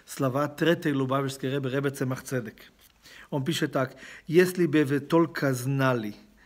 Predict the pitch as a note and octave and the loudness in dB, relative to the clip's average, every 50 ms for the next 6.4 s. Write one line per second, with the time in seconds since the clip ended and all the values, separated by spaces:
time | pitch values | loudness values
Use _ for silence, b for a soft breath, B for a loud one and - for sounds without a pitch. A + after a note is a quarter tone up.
0 | B B B B B B B B B B D3 C#3+ B2+ C3 A#2+ C3+ C3+ B2+ - - | B B B B B B B B B B -2 0 0 0 0 0 -2 -2 -2 -2
1 | C#3+ B2+ B2+ A#2+ - - - C#3 B2 G#2 G#2+ G#2 - - - B B B B B | -2 0 -2 -2 -4 -4 -2 -2 -2 -2 -4 -10 -14 -16 -18 B B B B B
2 | B B - D3 B2+ - F3+ F3+ F3 E3 D3 C#3 - - - - G#3+ G#3 F#3 C3+ | B B -4 -2 0 4 4 4 6 4 2 0 -4 -4 0 2 2 4 2 0
3 | G2+ - - - B B B B B B B B C#3+ C3 D3 D3+ D3 - D3+ D3+ | 0 -2 -12 -18 B B B B B B B B -2 2 2 2 2 2 0 0
4 | D3 - - D3 C#3 C#3+ D#3 D#3+ C#3+ A2 - B B B B B B B C3 A#2 | 2 0 -2 -2 0 2 2 2 2 0 -2 B B B B B B B -8 -6
5 | - - - - D#3 C#3 - - E3+ E3 D3+ - - - - - - - D3 C#3 | -6 -4 -2 0 0 0 2 4 4 4 4 2 -6 -10 -10 -6 -2 0 2 2
6 | C3 B2+ C3 C#3+ E3+ F3+ C#3 | 2 0 0 2 2 2 0